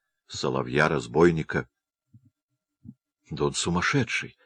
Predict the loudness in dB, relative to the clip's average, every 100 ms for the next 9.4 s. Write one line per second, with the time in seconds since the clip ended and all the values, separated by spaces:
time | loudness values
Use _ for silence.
0 | -20 _ _ _ _ _ _ _ _ -6
1 | -6 -2 6 8 8 4 2 2 2 4
2 | 6 6 4 -6 -2 -2 -2 -8 -20 -20
3 | _ _ -4 -2 0 0 4 6 6 4
4 | 2 -4 -10 _ -20 _ _ 2 4 4
5 | 2 4 2 2 2 2 0 -10 -12 -14
6 | _ _ _ _ _ _ -20 _ -20 _
7 | _ _ _ _ _ _ 0 2 4 6
8 | 6 6 6 6 4 2 0 2 4 4
9 | 6 4 6 4